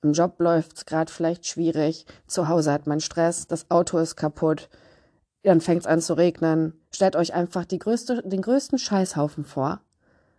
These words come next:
und dann mal zehn. Und das einfach mal hundert. So fühlt man sich, wenn die Welt zerbricht. Wenn man versteht,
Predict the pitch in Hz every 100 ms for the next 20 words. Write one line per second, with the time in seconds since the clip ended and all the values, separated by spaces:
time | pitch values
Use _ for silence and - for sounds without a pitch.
0 | _ 180 190 202 190 175 170 - 175 160
1 | 147 151 _ _ _ _ _ _ _ _
2 | _ _ _ _ _ _ - 220 262 226
3 | 208 233 - 160 160 165 156 139 - _
4 | _ _ _ _ _ _ _ _ _ _
5 | 185 226 277 - 202 202 151 160 156 180
6 | - _ _ - 175 190 180 185 - 180
7 | 170 151 147 - _ _ _ _ _ _
8 | _ _ _ _ - 165 185 - 190 -
9 | 180 226 220 -